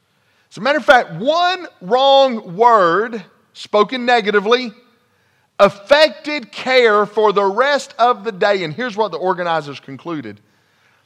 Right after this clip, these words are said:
that rudeness explained more error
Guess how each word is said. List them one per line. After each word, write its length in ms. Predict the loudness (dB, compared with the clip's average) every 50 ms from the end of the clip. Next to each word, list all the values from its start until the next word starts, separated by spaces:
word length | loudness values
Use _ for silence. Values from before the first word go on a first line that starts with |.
| _ _ _ _ -2
that 260 | 0 2 2 0 -2
rudeness 920 | -6 -12 -8 -6 -6 -4 -6 -6 -8 -8 -8 -8 -10 -10 -14 -20 -20 -20 -20 _ _ _ _ _ _ _ _ _ _ _ -16
explained 560 | -14 -14 -14 -10 -4 -2 -2 -2 -2 -6 -8
more 400 | -4 -2 0 0 2 0 0 -2 -4
error 540 | -4 -4 -2 -2 -2 -4 -4 -6 -8 -12